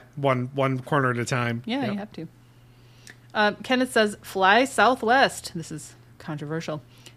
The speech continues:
Speaker 2: "Check in exactly twenty-four hours before the flight or pay the extra twenty dollars for early bird check-in." I fully agree with you, Kenneth. I love Southwest, but I know not everybody does.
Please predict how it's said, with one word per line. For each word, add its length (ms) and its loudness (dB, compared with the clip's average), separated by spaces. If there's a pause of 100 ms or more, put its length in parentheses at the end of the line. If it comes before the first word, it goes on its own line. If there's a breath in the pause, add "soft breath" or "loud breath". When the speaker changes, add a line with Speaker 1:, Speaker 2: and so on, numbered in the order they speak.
Speaker 2:
"Check 260 6
in 140 4
exactly 540 2
twenty-four 360 -4
hours 280 2
before 260 -6
the 80 -4
flight 300 4
or 100 0
pay 160 -2
the 140 0
extra 240 -4
twenty 240 -4
dollars 280 0
for 140 -10
early 200 -4
bird 200 -8
check-in." 380 -10
I 160 8
fully 300 4
agree 200 0
with 160 -4
you, 60 -10
Kenneth. 260 -6
I 240 4
love 240 0
Southwest, 480 -4
but 120 -4
I 120 -2
know 200 -4
not 260 -4
everybody 340 -12
does. 300 -12